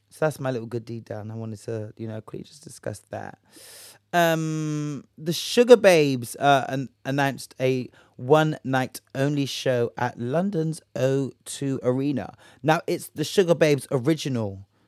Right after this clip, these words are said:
Yeah, the original girls, the original Sugar Babes. I'm so excited about this. I'm gonna go. I don't know whether the tickets are on sale yet,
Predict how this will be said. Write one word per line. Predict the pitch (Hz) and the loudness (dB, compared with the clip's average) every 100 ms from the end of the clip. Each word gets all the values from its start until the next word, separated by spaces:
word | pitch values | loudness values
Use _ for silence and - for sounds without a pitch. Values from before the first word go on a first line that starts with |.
| _ _ _ _ | _ _ _ _
Yeah, | 127 135 117 107 | 2 4 4 2
the | 110 | 2
original | 127 113 160 175 180 147 | 2 4 4 4 2 0
girls, | 123 131 120 107 107 104 | 0 2 2 2 -6 -6
the | 143 | -2
original | 135 120 110 180 170 151 139 120 | -2 -2 0 0 0 -2 -4 -4
Sugar | - - 147 123 | -10 -6 -2 0
Babes. | 113 107 104 107 - - - - - _ - | 0 -2 -4 -12 -18 -20 -20 -20 -20 _ 4
I'm | 196 240 233 | 8 8 6
so | - 190 | 4 4
excited | 165 - 151 139 | 2 2 2 2
about | 127 127 | 2 2
this. | 127 123 - | 0 -2 2
I'm | 175 196 | 4 4
gonna | 185 139 | 4 4
go. | 131 110 101 - _ _ - - | 2 2 -2 -12 _ _ -20 2
I | 160 | 2
don't | 139 190 196 | 8 6 6
know | 180 | 4
whether | 175 | 2
the | 151 | 0
tickets | 147 - 180 170 | -6 -6 -6 -4
are | |
on | 147 160 | -4 -4
sale | - 156 151 | 0 2 2
yet, | 135 117 110 | 2 -2 -4